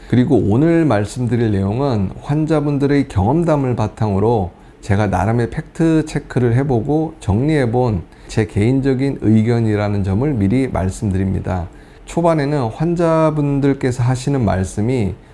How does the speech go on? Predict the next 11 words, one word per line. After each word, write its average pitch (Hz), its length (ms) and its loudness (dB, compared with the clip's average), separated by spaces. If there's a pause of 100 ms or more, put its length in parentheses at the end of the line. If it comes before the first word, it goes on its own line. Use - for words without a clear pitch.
(140)
뭐 95 120 -4
개인차가 139 580 0
있겠지 127 440 -2
정도로 107 400 0
생각을 139 500 -2
했었는데 101 760 -2 (280)
그런 131 260 0
현상들이 156 760 0 (300)
반복이 147 460 2
되다 113 260 0
보니 113 360 -2